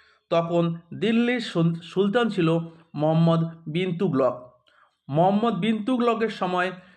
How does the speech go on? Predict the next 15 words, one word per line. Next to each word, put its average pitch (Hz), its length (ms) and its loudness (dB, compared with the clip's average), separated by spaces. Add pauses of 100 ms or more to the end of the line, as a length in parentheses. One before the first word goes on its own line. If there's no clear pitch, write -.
(100)
বিজয়নগর 220 680 0
সাম্রাজ্য 151 680 0 (240)
প্রতিষ্ঠিত 214 480 -2
হয়েছিল। 151 460 0 (3250)
পরবর্তী 214 400 0
প্রশ্ন, - 380 -10 (500)
গ্লোবাল 233 580 2 (240)
ইনোভেশন 220 680 0
ইনডেক্স 170 540 2 (300)
দু 143 120 0
হাজার 143 360 0
চব্বিশে 202 600 -2 (380)
ভারতের 175 480 0
র্যাঙ্ক 151 320 0
কত? 123 460 -6